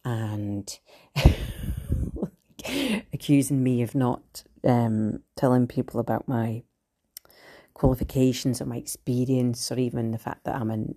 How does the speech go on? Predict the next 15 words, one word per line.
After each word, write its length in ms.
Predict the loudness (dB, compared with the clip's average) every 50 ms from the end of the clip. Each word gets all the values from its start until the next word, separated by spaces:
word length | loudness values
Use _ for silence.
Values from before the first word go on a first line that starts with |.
| _ -6
uh, 400 | -6 -4 -4 -4 -4 -6 -6 -4 -4
ex-offender. 760 | -6 -6 -4 -6 -8 -6 -4 -2 -2 0 0 0 0 -2 -4 -4 -6 -8
And 100 | -8 -6
I'm 120 | -6 -6 -6
like, 540 | -6 -4 -4 -4 -6 -8 -14 _ _ _ _ _ _ _ _ _ _ _ _ _ _ _ _ _ _ 0
are 80 | 4
they 140 | 6 6 6
trying 300 | 4 2 -2 -2 -2 -2
to 80 | -2 -4
gaslight 600 | -4 -6 -6 -8 -8 -6 -4 -2 -2 -2 -2 -2
me? 500 | 0 0 2 2 0 0 -2 -4 -6 -10 _ _ _ _ _ _ _ _ _ _ _ _ _ _ _ _ _ _ _ _ _ _ _ _ _ _ _ _ _ _ _ _ _ _ _ -4 -2
Are 60 | 0
they 100 | 0 0
drunk 360 | 2 2 2 2 0 0 -2
again, 440 | -2 -2 0 0 0 0 -2 -4